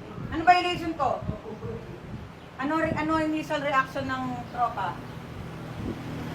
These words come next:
Nga nga! Kasi hindi nga alam kung ano yung pinatutupad niya. Hindi niya alam ba't siya nakatayo sa kalsada. Bakit kami mayabang? Sinasabi nila sa H P G, bakit mayabang? Kasi sinisiguro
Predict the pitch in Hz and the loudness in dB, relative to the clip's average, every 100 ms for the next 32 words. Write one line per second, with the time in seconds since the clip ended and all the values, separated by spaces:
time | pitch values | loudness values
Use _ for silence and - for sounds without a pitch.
0 | - 254 349 392 370 247 - - - - | -2 2 8 12 12 10 4 2 4 4
1 | - - - - - 359 427 415 427 427 | 0 -6 -8 -8 0 2 2 2 4 6
2 | 415 415 415 403 403 403 392 392 392 381 | 8 8 6 4 2 2 2 4 4 2
3 | 381 370 359 330 262 269 320 349 370 359 | 2 4 4 4 4 2 2 4 6 6
4 | 302 294 302 302 277 277 - - 240 240 | 4 4 2 2 2 0 0 2 0 2
5 | 233 202 165 160 - - - - - - | 2 2 0 -4 -4 -4 -8 -10 -10 -8
6 | - - - - 247 302 320 311 311 294 | -4 -4 -4 4 6 8 6 8 8 8
7 | 277 269 262 294 339 - - 247 262 269 | 8 10 10 10 8 0 -6 -4 0 2
8 | 254 262 262 269 262 247 - 262 247 262 | 0 0 0 -2 -2 -4 -4 -4 -4 -2
9 | 240 - - 226 214 214 240 302 302 - | -2 -2 -4 -2 -2 2 2 2 -2 -8
10 | - - - 277 302 311 320 330 - 285 | -10 -10 -6 -4 -2 0 0 0 0 -2
11 | 330 320 | 0 2